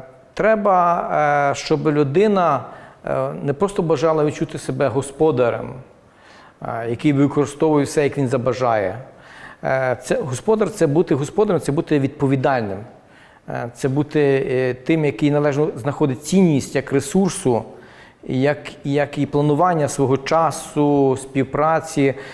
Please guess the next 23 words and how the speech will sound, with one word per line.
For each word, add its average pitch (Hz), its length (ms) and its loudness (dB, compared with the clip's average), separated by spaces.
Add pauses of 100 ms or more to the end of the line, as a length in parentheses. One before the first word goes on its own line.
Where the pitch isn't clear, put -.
(220)
Це, - 80 -8
це, - 140 -4
це, - 640 0
е, 175 160 4
це, 185 140 0
е, 190 540 2
бо 156 180 2
екологія 220 600 2
сама 165 280 0
по 160 160 -2
собі, 190 420 2 (560)
е, 139 540 2
це 233 200 2
є 254 100 4
збереження 175 760 2
планети 165 720 0 (240)
як 147 220 0
особливого 147 520 4
місця, 180 420 0 (260)
особливого 143 540 4
дому, 214 300 2
де 127 80 0
ти 180 340 2